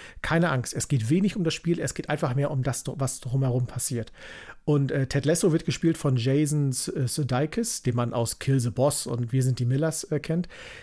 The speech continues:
Der verkörpert die Rolle brachial gut. Er bringt auch einen eigenen Rucksack mit, den man, äh, umso länger die Serie dauert, dann auch kennenlernt und weiß, worum es geht, was auch super rüberkommt. Aber er ist so ein grundpositiver Mensch. Diesen Menschen kannst du nicht kleinkriegen.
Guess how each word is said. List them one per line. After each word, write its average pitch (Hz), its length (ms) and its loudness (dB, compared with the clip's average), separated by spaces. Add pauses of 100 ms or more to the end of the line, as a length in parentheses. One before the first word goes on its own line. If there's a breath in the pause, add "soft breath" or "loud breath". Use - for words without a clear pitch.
(180 loud breath)
Der 113 240 -2 (160)
verkörpert 131 640 0
die 127 80 2
Rolle 120 320 2
brachial 127 640 0
gut. 131 400 -4
Er 135 80 0
bringt 147 300 -2
auch 165 160 2
einen 139 80 2
eigenen 139 280 2
Rucksack 139 440 0
mit, 226 180 -2 (100)
den 131 220 2
man, 131 300 0
äh, 127 160 0
umso 131 360 -2
länger 127 240 2
die 127 100 2
Serie 127 360 0
dauert, 131 300 0
dann 123 120 -4
auch - 140 -4
kennenlernt 160 460 0
und 127 100 -6
weiß, 123 240 0
worum 120 220 0
es 120 120 -6
geht, 180 200 -2 (360 loud breath)
was - 180 -4
auch 127 200 -4
super 139 380 2
rüberkommt. 165 420 2
Aber 135 200 0
er 131 100 0
ist - 100 -2
so 143 80 0
ein 135 220 2
grundpositiver 139 1000 0
Mensch. 117 260 -2
Diesen 151 460 2
Menschen 143 380 0
kannst - 440 -2
du 151 100 2
nicht 139 180 0
kleinkriegen. 131 520 -2